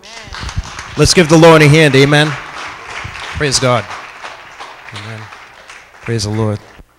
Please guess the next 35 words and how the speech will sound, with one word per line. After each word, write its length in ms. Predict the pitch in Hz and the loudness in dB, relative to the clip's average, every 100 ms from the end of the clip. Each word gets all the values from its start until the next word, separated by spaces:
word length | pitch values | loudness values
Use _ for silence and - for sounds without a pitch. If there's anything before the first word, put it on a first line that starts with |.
| _ _ _ _ _ _ _ | _ _ _ _ _ _ _
Praise 220 | 101 98 | -18 -16
God. 280 | - 101 98 _ - - - - _ _ _ _ _ _ _ _ _ _ | -16 -18 -20 _ -20 -20 -20 -20 _ _ _ _ _ _ _ _ _ _
Amen. 240 | 101 101 _ _ _ _ _ _ _ | -20 -20 _ _ _ _ _ _ _
Thank 160 | 113 107 | -14 -14
you, 80 | |
Brother 240 | 95 101 95 | -14 -16 -14
Joe, 260 | 104 101 | -12 -12
for 80 | 101 | -12
bringing 240 | 95 101 92 | -14 -14 -14
forth 300 | - 104 - | -14 -14 -14
the 80 | |
word. 320 | 92 101 107 98 90 _ _ _ _ _ - | -14 -12 -12 -14 -20 _ _ _ _ _ -14
Praise 200 | 104 - | -12 -10
God. 300 | 104 104 98 - _ _ _ _ - | -10 -10 -12 -18 _ _ _ _ -8
I 40 | |
don't 60 | 117 | -6
know 20 | |
about 260 | 117 113 | -4 -6
you, 60 | 127 | -8
church, 320 | - 127 - | -6 -6 -6
but 80 | - | -10
that 160 | 117 113 | -10 -8
ministered 340 | 117 101 107 | -8 -8 -10
to 80 | 117 | -12
me. 240 | 110 101 85 _ _ _ _ _ _ - - - | -12 -14 -18 _ _ _ _ _ _ -20 -20 -14
Amen. 360 | 110 107 110 117 | -10 -8 -8 -8
Amen. 60 | 110 _ _ - | -14 _ _ -14
And, 260 | 107 101 | -12 -8
uh, 240 | 101 95 90 _ | -8 -8 -12 _
I 160 | - 117 | -8 -6
got 200 | 120 - | -6 -6
convicted. 500 | 120 104 135 - 90 | -8 -6 -10 -10 -10
How 60 | |
about 280 | 110 104 - | -10 -10 -12
you? 160 | 110 | -16